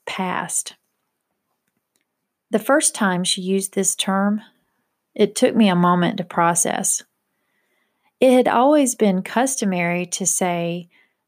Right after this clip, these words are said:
"died" or "passed away." That last phrase, I admit, is only slightly less vague than "passed."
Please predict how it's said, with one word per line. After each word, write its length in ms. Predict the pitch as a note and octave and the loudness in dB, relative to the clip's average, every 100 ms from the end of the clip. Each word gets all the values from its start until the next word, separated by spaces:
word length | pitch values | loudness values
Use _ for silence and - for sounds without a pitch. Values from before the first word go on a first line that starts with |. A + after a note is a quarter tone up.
| - | -6
"died" 840 | F3 F#3 F#3 F3+ F3 F3+ F3+ G3 - _ _ | 0 2 2 2 0 0 -2 -6 -10 _ _
or 600 | - F3 E3+ D#3+ D#3+ F3 - _ _ _ _ | -6 -2 -2 -2 -6 -10 -14 _ _ _ _
"passed 460 | - G3 F#3 - - | -2 2 2 0 0
away." 800 | E3+ E3 F#3+ F3 D#3+ D#3+ F#3+ - _ _ _ _ _ _ _ _ _ _ _ _ _ _ _ _ _ | 0 2 4 4 2 0 -4 -8 _ _ _ _ _ _ _ _ _ _ _ _ _ _ _ _ _
That 200 | G3 - | -2 2
last 340 | F#3+ F#3 F#3 - | 2 2 0 -2
phrase, 300 | F#3 E3+ F3+ | 2 2 2
I 140 | E3+ | 2
admit, 540 | E3 E3+ E3+ E3 - _ _ _ _ | 0 0 0 -2 -4 _ _ _ _
is 200 | - F3+ | -6 -2
only 240 | F#3+ F3+ E3+ | 0 -2 -4
slightly 480 | - F#3 E3+ E3+ | -2 0 0 0
less 480 | E3 E3+ F3 F3+ - | 0 0 0 0 -4
vague 640 | F3 F3+ F3 E3 D#3+ F3 - _ _ _ _ _ _ | -4 0 0 0 -2 -6 -12 _ _ _ _ _ _
than 240 | G3 E3+ D#3 | -8 -8 -8
"passed." 800 | - - G#3+ F#3+ D3 E3+ - - | -10 -4 -2 -2 -2 -6 -8 -10